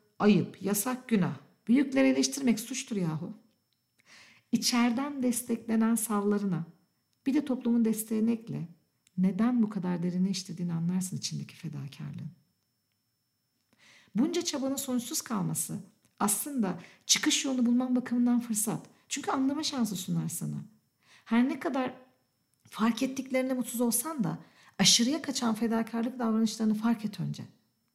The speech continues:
Sonra içinde "Ancak karşımdakini önce dersem sevinirim, ihtiyaç duyulursam benden vazgeçemezler." diyen o ses var ya, o sesi sustur. Herkesin bu hayatta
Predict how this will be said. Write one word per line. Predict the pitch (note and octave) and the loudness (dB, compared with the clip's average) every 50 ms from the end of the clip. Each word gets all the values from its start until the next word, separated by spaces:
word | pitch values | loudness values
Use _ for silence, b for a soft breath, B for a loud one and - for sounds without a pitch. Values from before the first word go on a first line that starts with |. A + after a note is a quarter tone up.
| _ _ _ _ b b b b | _ _ _ _ b b b b
Sonra | - - B3+ D4+ D#4 D4+ C4+ - - - - - - | -6 -2 -2 -2 0 -2 -2 -4 -6 -16 -12 -6 -4
içinde | G#3 - - C4+ C4+ C4+ A#3+ G#3+ - - - - _ b b b b b b b b b | 0 0 0 0 0 0 0 0 -2 -4 -10 -18 _ b b b b b b b b b
"Ancak | - C4+ D4 D4 C#4+ C#4+ C4+ C#4+ C#4 C4+ C#4 - | -2 -2 -2 -2 -4 -6 -4 -4 -4 -4 -6 -6
karşımdakini | C4 C4 B3+ B3 - - B3+ B3 B3+ B3+ - B3+ B3+ | -4 -4 -2 -2 -2 -2 -2 -2 -4 -4 -2 0 2
önce | A#3+ A#3 A3+ A#3+ A#3 | 2 2 2 2 2
dersem | A#3 A#3 A#3+ A3+ - A3 G3 F#3 | 0 0 -2 -2 -2 -2 -2 -2
sevinirim, | F3+ - - D#3+ D#3+ D#3 D3+ D3+ C#3+ D#3 D#3 - - _ b b b b b b b - | -2 -2 -4 -4 -4 -4 -4 -4 -6 -6 -8 -10 -16 _ b b b b b b b -2
ihtiyaç | B3 G#3+ A3 - - C#4+ C4+ C4 B3 - - | -2 -2 -2 -2 -4 -2 -2 -2 -2 -4 -2
duyulursam | B3+ B3+ B3+ D4+ - - - C4 B3 B3 | -2 0 0 0 -2 -2 -4 -2 -2 0
benden | A#3+ A#3+ B3 B3 B3 B3 A#3+ A#3+ | 2 2 2 2 2 2 2 2
vazgeçemezler." | A#3 G#3+ G#3 A#3+ A#3 - A#3+ A#3 A#3 A#3 A3 A#3 A3+ A3+ G#3 | 2 0 0 -2 -2 -2 0 0 0 0 2 0 0 0 2
diyen | A3+ A#3+ A#3 A3+ | 2 2 2 2
o | A#3 | 2
ses | G#3+ - B3+ A#3+ - - - | 0 0 -2 -4 -4 -2 -2
var | F#4 F4 | -2 0
ya, | B3+ E3 C#3 C#3 - b b b b b b - | 0 -2 -2 -4 -8 b b b b b b -4
o | - C4+ | 0 0
sesi | - - A#3+ A3+ - A3+ | 2 2 2 2 0 -2
sustur. | - - F#3+ - - - - A2+ - - _ _ _ _ _ b b b b b b b b b b | -4 -4 -4 -6 -6 -8 -10 -12 -12 -14 _ _ _ _ _ b b b b b b b b b b
Herkesin | - C4 D4+ F4+ F4 - - - B3+ B3 G#3 A3+ A#3 A3+ A3+ A3 | -2 0 2 2 0 -2 -6 -2 0 0 2 4 4 4 4 4
bu | A#3 A#3 - | 4 2 0
hayatta | C4 B3 A3+ G3+ - - - D#3+ - - | -2 -2 -2 -2 -4 -6 -6 -6 -6 -6